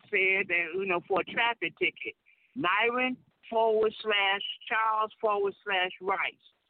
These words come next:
Excuse me, I do not have forward slashes on my birth certificate.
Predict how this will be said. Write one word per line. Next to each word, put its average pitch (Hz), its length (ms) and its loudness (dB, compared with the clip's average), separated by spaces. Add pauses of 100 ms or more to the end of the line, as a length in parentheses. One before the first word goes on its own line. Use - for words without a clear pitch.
(320)
Excuse 247 340 -4
me, 370 300 0 (300)
I 226 160 2
do 254 140 -4
not 254 200 2
have 220 260 0
forward 196 320 2
slashes 170 480 -2
on 170 100 -2
my 170 180 -2
birth 165 260 -2
certificate. 175 600 -4